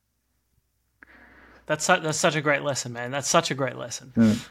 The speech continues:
Speaker 1: I hadn't, uh, I hadn't really thought about that before. That's a big one for,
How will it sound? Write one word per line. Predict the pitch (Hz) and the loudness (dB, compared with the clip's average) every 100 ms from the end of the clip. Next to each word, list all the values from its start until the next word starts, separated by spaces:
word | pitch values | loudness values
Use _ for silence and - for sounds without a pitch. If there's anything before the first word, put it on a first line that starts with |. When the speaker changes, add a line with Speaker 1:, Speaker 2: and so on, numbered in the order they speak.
| - | -2
Speaker 1:
I | 131 | 2
hadn't, | 139 143 135 127 | 4 2 0 0
uh, | 127 | 0
I | 123 127 | 0 0
hadn't | 131 | -2
really | 135 131 | -2 -2
thought | 123 135 | -2 0
about | 135 123 | 2 0
that | 123 | -2
before. | 123 - 120 | -8 -6 -4
That's | 123 - - - | -2 -2 -2 -2
a | - 123 _ _ - | -8 -14 _ _ -4
big | 147 147 | -2 2
one | 147 131 117 | 2 2 -2
for, | - 127 120 120 | -4 -2 -2 -4